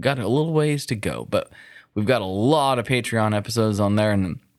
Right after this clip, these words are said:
a lot of them are extra interviews with guests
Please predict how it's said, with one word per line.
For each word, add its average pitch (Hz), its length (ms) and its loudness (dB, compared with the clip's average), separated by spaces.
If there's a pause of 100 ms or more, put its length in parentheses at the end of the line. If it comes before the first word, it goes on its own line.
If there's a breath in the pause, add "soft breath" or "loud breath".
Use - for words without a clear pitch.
(600)
a - 80 0
lot 123 320 4
of 147 120 -2
them 101 200 2
are 90 140 -2
extra - 360 -2
interviews 120 680 2
with 101 360 -2
guests 113 360 -2